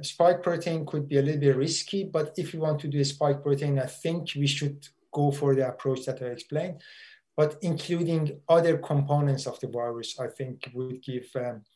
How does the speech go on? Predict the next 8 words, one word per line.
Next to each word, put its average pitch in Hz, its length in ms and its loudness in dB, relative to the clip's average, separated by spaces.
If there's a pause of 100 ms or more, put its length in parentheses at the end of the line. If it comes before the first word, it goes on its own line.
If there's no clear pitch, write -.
(960)
more 139 220 6
chance 139 520 0
to 147 100 -6
achieve 135 440 -6
this, - 400 -6
um, 117 320 -10 (600)
um, 117 360 -10
broadly 139 960 4